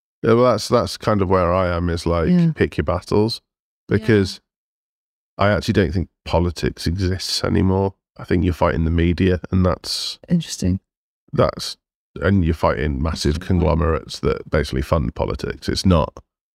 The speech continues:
Speaker 1: you wouldn't be going to war with liberal or Tory values.
Speaker 2: No.
Speaker 1: You would be, you would be going to war with the mainstream media and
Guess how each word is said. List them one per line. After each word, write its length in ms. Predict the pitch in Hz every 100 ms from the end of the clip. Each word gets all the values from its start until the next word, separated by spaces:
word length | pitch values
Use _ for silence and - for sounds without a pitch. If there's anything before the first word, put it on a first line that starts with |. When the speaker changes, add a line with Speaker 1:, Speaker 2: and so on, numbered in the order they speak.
| _ _
Speaker 1:
you 140 | 90 95
wouldn't 260 | 98 87 82
be 60 |
going 300 | 82 82 80
to 140 | 85 87
war 340 | 85 82 80
with 260 | 76 78 - _ _ _ _ _ _ _ _ _ _ _
liberal 800 | 95 95 90 82 76 78 78 71 -
or 200 | 82 80
Tory 460 | - 92 82 78
values. 600 | 78 85 82 60 55 69
Speaker 2:
No. 60 | 82
Speaker 1:
You 80 | 82
would 180 | 80 -
be, 300 | 78 76 71 _ _ _ _ _ _
you 180 | - 92
would 140 | 87 80
be 280 | 82 80
going 440 | 73 85 80 78 76
to 140 | -
war 420 | 85 78 80 80
with 380 | 73 69 69 - _ _ _ _ _ _ _
the 60 | 82
mainstream 640 | 85 82 82 - 80 80
media 500 | 80 78 76 80 67 -
and 420 | 87 85 82 69